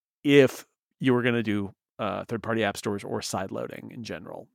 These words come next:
And, and I'm, you know, I just, I'm not saying it'll be there, but that would be one of the things that I would watch for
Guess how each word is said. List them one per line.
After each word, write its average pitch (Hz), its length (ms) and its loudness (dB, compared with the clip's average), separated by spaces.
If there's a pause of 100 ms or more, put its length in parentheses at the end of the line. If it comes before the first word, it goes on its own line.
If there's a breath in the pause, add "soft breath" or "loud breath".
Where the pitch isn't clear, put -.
(380 soft breath)
And, 113 360 -4
and 113 320 -8
I'm, 127 320 -8
you 117 120 -10
know, 98 120 -16 (280)
I 147 80 4
just, 139 260 2
I'm 147 80 -2
not 165 140 4
saying 202 240 8
it'll 190 100 8
be 190 160 8
there, 123 200 8
but 131 260 2
that 151 180 4
would 156 220 6
be 135 180 4
one 131 220 0
of 123 60 -2
the 123 60 -4
things 127 220 -6
that 117 100 -2
I 131 120 8
would 135 160 6
watch 101 260 -4
for - 300 -12